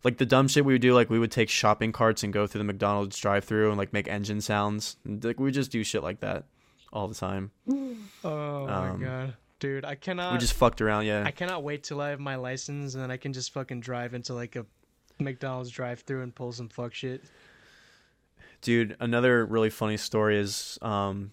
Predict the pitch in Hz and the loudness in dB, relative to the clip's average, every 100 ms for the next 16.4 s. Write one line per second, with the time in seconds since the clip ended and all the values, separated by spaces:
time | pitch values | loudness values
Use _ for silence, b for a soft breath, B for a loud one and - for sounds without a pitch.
0 | - 127 117 120 120 113 110 107 117 113 | -10 -6 -2 2 0 0 0 0 0 0
1 | 110 110 110 104 95 - 107 - 107 - | 0 0 0 0 -4 -6 -4 -2 -4 -4
2 | 101 101 101 110 104 135 104 95 107 101 | 0 0 0 -4 -4 -4 -4 -4 -6 -4
3 | 101 98 110 101 101 95 98 98 95 - | -4 -2 -2 -2 -4 -2 0 2 0 2
4 | 107 107 107 107 - - 127 - 123 151 | 2 4 2 0 -4 -10 -12 -4 -2 -2
5 | - 226 - 226 285 220 285 196 208 - | -4 -6 -6 6 8 10 10 10 0 -2
6 | 302 - - - 120 123 123 117 - 120 | -12 -12 -16 -4 2 4 6 2 2 6
7 | 131 117 113 120 110 107 104 107 107 104 | 8 6 6 6 6 4 2 4 4 4
8 | 110 104 101 104 98 - - 113 - 104 | 4 4 0 -4 -6 -8 -10 -8 -2 -2
9 | 98 - 104 101 - 101 101 110 110 104 | -2 -4 -4 -2 -2 -2 0 0 0 2
10 | 107 - 104 - 107 101 101 101 104 - | 0 0 -6 -4 -4 -2 -2 -2 -6 -14
11 | - 101 - 98 110 104 98 - 101 - | -10 -10 -8 -2 0 0 -2 -2 -2 -2
12 | 98 101 107 104 98 101 98 95 104 101 | -4 0 0 0 -2 -4 -4 -6 -4 -2
13 | - - - 160 147 147 - 160 175 170 | -2 -2 -2 -4 -6 -6 -4 -4 -4 0
14 | 104 107 95 107 98 95 95 135 147 147 | 2 2 2 2 2 0 -2 -4 -4 -6
15 | 139 139 139 127 - 139 131 131 135 123 | -8 -8 -6 -6 -6 -4 -4 -6 -8 -8
16 | - 131 127 120 | -6 -6 -6 -8